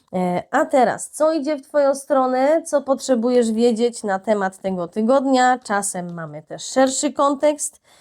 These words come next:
Jeśli ten tydzień jest częścią czegoś ważnego, no tutaj na pewno jest, na pewno jakieś nowe rzeczy się rozpoczynają, ważne.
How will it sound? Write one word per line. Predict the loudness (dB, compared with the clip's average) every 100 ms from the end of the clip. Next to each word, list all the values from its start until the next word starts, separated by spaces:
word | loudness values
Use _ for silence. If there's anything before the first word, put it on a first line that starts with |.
| _ _
Jeśli | -2 0 -2 0
ten | 2 2
tydzień | 0 2 4
jest | 2 0 -2
częścią | 0 2 0 2 2 2
czegoś | 0 2 4 4
ważnego, | 4 2 2 0 0 -2
no | -4 -6
tutaj | -8 -6 -4
na | -2
pewno | 0 0 2 4
jest, | 2 0
na | -4
pewno | -2 -2 0
jakieś | 0 0 -6 -8 _ _ -20 _
nowe | 4 4 4 4 4 4
rzeczy | 2 0 -2 -6
się | -2 0
rozpoczynają, | 0 -4 -8 -10 -4 -2 2 2 0 -4
ważne. | -4 0 0 -2 -6 0 4 4